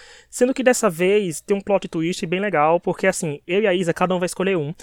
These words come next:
sendo que ninguém conta um pro outro previamente, ou seja, a gente vai descobrir agora quem cada um escolheu.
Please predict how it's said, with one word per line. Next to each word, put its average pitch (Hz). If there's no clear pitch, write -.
sendo 190
que 196
ninguém 202
conta 208
um 196
pro 202
outro 170
previamente, 175
ou 156
seja, 143
a -
gente 131
vai 156
descobrir 170
agora 165
quem 175
cada 175
um 175
escolheu. 170